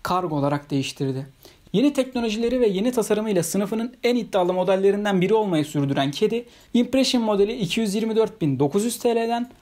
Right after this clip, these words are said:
Life modeli iki yüz kırk bir bin dokuz yüz T L'den, Style modeli ise iki yüz yetmiş dokuz bin dokuz yüz T L'den satışa sunuldu.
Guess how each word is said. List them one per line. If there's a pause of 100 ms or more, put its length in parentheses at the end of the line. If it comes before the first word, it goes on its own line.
(120)
Life
modeli
iki
yüz
kırk
bir
bin
dokuz
yüz
T
L'den, (200)
Style
modeli
ise
iki
yüz
yetmiş
dokuz
bin
dokuz
yüz
T
L'den (160)
satışa
sunuldu.